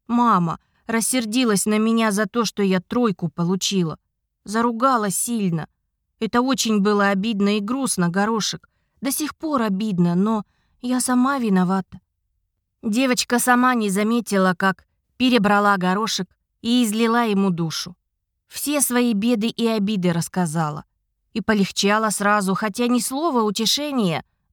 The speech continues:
Аля не услышала. Просто рассказала горошку свои несчастья. Тут и бабушка пришла, поставила кастрюлю с горохом на плиту, будет суп варить. А потом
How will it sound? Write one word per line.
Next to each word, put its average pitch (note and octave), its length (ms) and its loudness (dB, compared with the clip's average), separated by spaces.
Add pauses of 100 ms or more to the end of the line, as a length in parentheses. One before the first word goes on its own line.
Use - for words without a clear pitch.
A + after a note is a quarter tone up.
Аля C4 260 2
не B3+ 140 0
услышала. B3+ 640 -4 (640)
Просто D4+ 360 0
рассказала A3 600 0
горошку G#3 600 -2 (240)
свои G#3+ 380 0
несчастья. F3+ 800 -2 (1000)
Тут A#3 240 2 (260)
и F3+ 80 -4
бабушка F#3 560 0
пришла, F3+ 520 0 (380)
поставила B3+ 540 0
кастрюлю B3 520 -2
с G3+ 80 -2
горохом A3 500 0
на A3 100 0
плиту, A#3 520 -2 (240)
будет B3 360 -2
суп C4 300 -4
варить. F3 460 -2 (440)
А E3+ 100 -10
потом G#3 520 0